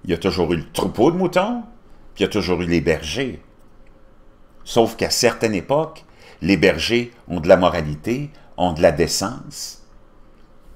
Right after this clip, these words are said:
Le troupeau de moutons est entre bonnes mains. D'autres époques, comme celle qu'on vit aujourd'hui, où peut-être on arrive à la fin d'un système, à la fin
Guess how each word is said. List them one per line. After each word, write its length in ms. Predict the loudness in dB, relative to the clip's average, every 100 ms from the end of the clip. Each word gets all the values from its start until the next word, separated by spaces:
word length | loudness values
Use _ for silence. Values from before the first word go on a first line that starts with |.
| -20 -20 -20 -20 -20 -20 -20 -20 -20 -8
Le 200 | -6 -6 -8 -14
troupeau 320 | -14 -6 -4
de 60 | -4
moutons 420 | -4 -2 -2 -4 -10 _ _ _ _ _ _
est 160 | -10 -6
entre 240 | -8 -8
bonnes 300 | -4 -4 -2
mains. 240 | -6 -8 -12 -18 -20 -20 -20 -20 -20 -20 -20 -20 -20 -20 -20 -20 -20 -16
D'autres 340 | 0 2 2 -4
époques, 460 | 0 -2 -2 -8
comme 180 | -8 -6
celle 280 | -4 -4 -4
qu'on 160 | -10
vit 120 | -6 -6
aujourd'hui, 600 | -6 -12 -12 -12 -8 -6 -6 -8 -10 -10 -12 -14 -16 -16 -6
où 100 | -4
peut-être 460 | 0 2 4 4 2
on 140 | -2
arrive 280 | -2 -4 -2
à 80 | 2
la 160 | 2
fin 300 | 0 -6 -8 -8 -20 _ _ -20 -20 -20 -20 -20 -20 -8
d'un 220 | -6 -4
système, 840 | -4 -6 -8 -8 -10 -10 -14 -18 -20 -16 -8 2
à 140 | 6
la 120 | 6
fin 380 | 4 0 0